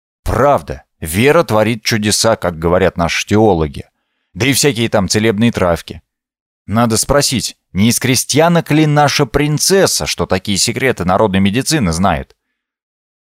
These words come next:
Рудольф, как я заметил, почему-то старался держаться в сторонке от остальных. Конь под ним уже смирился, тащился, едва передвигая ноги. Слишком усталый, чтобы чего-то страшиться.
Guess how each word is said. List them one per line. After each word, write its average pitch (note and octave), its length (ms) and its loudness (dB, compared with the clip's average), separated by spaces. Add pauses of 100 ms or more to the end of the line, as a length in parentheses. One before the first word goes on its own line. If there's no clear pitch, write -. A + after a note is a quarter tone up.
(100)
Рудольф, E3 440 -2
как D3 180 0
я C#3 100 2
заметил, B2+ 560 -2 (200)
почему-то C3 440 -2
старался A#2 560 0
держаться F#2+ 540 -2
в - 80 -8
сторонке A#2 580 0
от D2 140 -8
остальных. F2+ 600 -6 (680)
Конь G3+ 260 2
под A#2 180 0
ним A2 200 2
уже F#2 220 2
смирился, A2 840 0 (360)
тащился, - 840 0 (140)
едва G2 440 0
передвигая F#2 600 0
ноги. D2 400 -4 (460)
Слишком F3+ 440 0
усталый, F3 460 2
чтобы A2+ 340 0
чего-то A#2+ 400 0
страшиться. - 760 -4